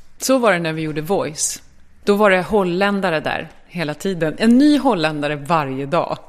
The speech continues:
som var där och skulle bevaka då så att, så att det såg ut så som, som de ville och sådär.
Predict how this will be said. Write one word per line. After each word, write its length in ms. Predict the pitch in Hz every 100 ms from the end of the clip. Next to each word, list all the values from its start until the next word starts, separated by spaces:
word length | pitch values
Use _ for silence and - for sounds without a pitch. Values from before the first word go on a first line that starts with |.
| -
som 200 | - 220
var 100 | 160
där 200 | 147 151
och 100 | 143
skulle 260 | - 185 180
bevaka 640 | 165 269 160 156 156 -
då 140 | 143 135
så 140 | -
att, 240 | - - - - - - - -
så 100 | 185
att 60 |
det 80 | 175
såg 200 | - 180
ut 180 | 143 -
så 160 | - -
som, 340 | - - 151 - -
som 180 | - 147
de 120 | 147
ville 260 | 147 - -
och 100 | -
sådär. 240 | - -